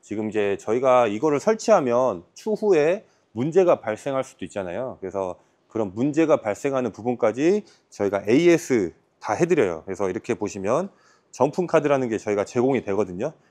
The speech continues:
이 정품 카드는 저희 이제 툴레 공식 대리점에서만 발급이 됩니다. 등록도 마찬가지로 이 지점을 등록하는 지점 등록란이 있어요. 그래서 꼭 천안 툴레 공식 대리점에서 구매하시면 저희가 오 년간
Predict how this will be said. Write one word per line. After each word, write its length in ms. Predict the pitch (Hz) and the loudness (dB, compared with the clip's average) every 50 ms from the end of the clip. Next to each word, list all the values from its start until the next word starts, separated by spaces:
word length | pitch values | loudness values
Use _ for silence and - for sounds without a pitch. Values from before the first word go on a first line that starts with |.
| _ _ _ | _ _ _
이 140 | - 123 120 | -4 -4 -2
정품 360 | - 127 131 143 - 180 175 | -2 -2 -2 0 0 0 2
카드는 540 | - 160 143 139 135 147 165 180 185 180 170 | 2 2 2 2 2 0 0 0 0 0 -2
저희 320 | - - 101 98 98 90 82 | -2 -2 -2 -2 -2 -2 -4
이제 140 | - 90 | -8 -10
툴레 340 | 85 - - 226 220 196 135 | -12 -8 -4 -2 0 2 2
공식 360 | 104 - 127 131 131 - 139 | 0 0 -2 -2 -2 -2 -4
대리점에서만 720 | - 143 120 110 110 98 98 90 85 95 92 87 80 76 71 | -4 -2 -2 -2 -4 -4 -6 -6 -8 -10 -12 -12 -12 -14 -12
발급이 320 | - - 104 104 113 95 85 | -8 -6 -4 -4 -4 -6 -10
됩니다. 400 | - 90 87 87 76 78 76 _ _ _ _ _ _ _ _ | -12 -14 -16 -16 -16 -18 -20 _ _ _ _ _ _ _ _
등록도 460 | - 135 147 165 165 151 - - 139 | -2 0 2 2 2 0 0 -2 0
마찬가지로 720 | 113 104 101 - - 123 113 110 98 104 113 151 175 175 | 0 0 -2 -2 -4 -2 0 0 0 0 0 2 2 2
이 520 | 127 107 107 107 104 101 95 92 95 98 - | 0 0 -2 -2 -2 -4 -4 -6 -8 -10 -12
지점을 420 | - - - 131 180 185 175 151 113 | -12 -10 -2 4 4 4 4 4 0
등록하는 720 | - 131 147 160 165 160 151 147 139 131 123 120 110 95 - _ - | 0 -2 0 0 2 2 2 0 0 0 0 0 -2 -4 -8 _ -14
지점 400 | - - 120 135 151 143 139 117 | -10 -6 -2 0 0 0 0 -2
등록란이 600 | 104 120 135 147 135 135 90 87 85 113 147 156 | -4 -2 -2 -2 -2 -4 -4 -4 -4 -2 -2 -4
있어요. 360 | 110 - - 98 87 85 87 98 _ _ _ _ _ _ _ _ _ | -4 -6 -6 -8 -8 -8 -10 -14 _ _ _ _ _ _ _ _ _
그래서 420 | _ - 90 87 90 90 90 - _ _ _ | _ -10 -8 -6 -6 -6 -8 -10 _ _ _
꼭 220 | _ - 95 - - | _ -14 -14 -12 -8
천안 520 | - 175 180 165 135 131 156 180 190 165 - _ | -4 -2 0 0 2 0 0 -2 -4 -10 -16 _
툴레 300 | - - 156 143 131 117 | -6 -4 -2 0 0 0
공식 300 | 104 - 113 104 - - | 0 -2 -6 -8 -8 -6
대리점에서 460 | - 123 113 110 107 104 98 90 82 90 | -4 -4 -4 -4 -4 -6 -6 -8 -10 -12
구매하시면 680 | - 101 98 104 110 98 - 113 107 127 156 185 190 - _ _ _ _ _ _ | -10 -8 -6 -4 -4 -6 -6 -6 -4 -2 -2 -2 -4 -6 _ _ _ _ _ _
저희가 260 | - - 92 92 90 | -8 -6 -4 -4 -4
오 180 | 82 87 113 147 | -2 0 2 4
년간 440 | 170 180 165 135 104 92 90 87 | 6 6 4 4 2 -2 -2 -4